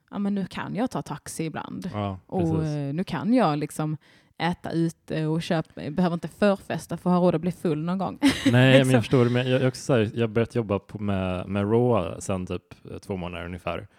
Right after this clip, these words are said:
Speaker 1: Mm.
Speaker 2: Och det är så här väldigt kul, liksom, för att det, jag gör det hemifrån och det är mycket så här, eh, alltså, lite administrativa grejer, lite humorgrejer, alltså, du vet, lite av allt möjligt. Så att
Speaker 1: Ja.
Speaker 2: det är så här nice lite att ha det nu. Sen så vet jag inte hur länge den tjänsten, så här, jag hoppas att den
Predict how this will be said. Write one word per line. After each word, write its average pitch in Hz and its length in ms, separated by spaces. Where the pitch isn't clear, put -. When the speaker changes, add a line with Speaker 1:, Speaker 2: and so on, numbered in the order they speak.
Speaker 1:
Mm. 180 160
Speaker 2:
Och 85 60
det 117 160
är 120 60
så 131 120
här 98 120
väldigt 92 320
kul, 117 340
liksom, 87 240
för 98 100
att 92 100
det, 98 220
jag 104 120
gör 107 120
det 101 100
hemifrån 107 640
och 92 60
det 92 100
är 92 40
mycket 95 320
så 95 80
här, 85 340
eh, - 280
alltså, 104 260
lite 120 400
administrativa 104 500
grejer, 98 120
lite 92 240
humorgrejer, 92 520
alltså, 92 200
du 101 80
vet, - 100
lite 92 180
av 92 60
allt 90 180
möjligt. 95 360
Så 92 100
att - 160
Speaker 1:
Ja. 175 260
Speaker 2:
det 104 100
är 95 40
så 113 100
här 104 100
nice 101 540
lite 90 180
att 85 60
ha 127 280
det 90 260
nu. 90 380
Sen - 120
så 110 120
vet 113 320
jag 143 60
inte 120 160
hur 90 100
länge 95 260
den 92 220
tjänsten, 101 580
så - 100
här, - 280
jag 92 80
hoppas - 340
att 127 100
den 120 340